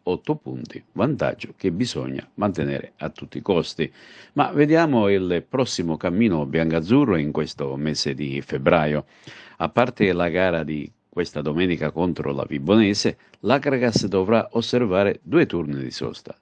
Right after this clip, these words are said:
Domenica undici febbraio per riposo forzato, il diciotto perché gioca la rappresentativa di D e quindi,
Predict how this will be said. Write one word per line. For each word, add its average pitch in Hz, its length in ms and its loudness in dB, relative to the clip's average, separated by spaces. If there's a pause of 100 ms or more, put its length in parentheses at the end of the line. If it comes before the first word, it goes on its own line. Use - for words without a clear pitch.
Domenica 69 520 -2
undici 110 560 4
febbraio 110 600 4 (360)
per 104 160 0
riposo 101 520 4
forzato, 73 680 -6 (200)
il 80 180 -4
diciotto 156 720 4
perché - 400 -4
gioca 90 460 -2
la 82 120 -2
rappresentativa 85 800 0
di 95 100 4
D 90 80 -8 (120)
e 65 40 -12
quindi, 76 460 -2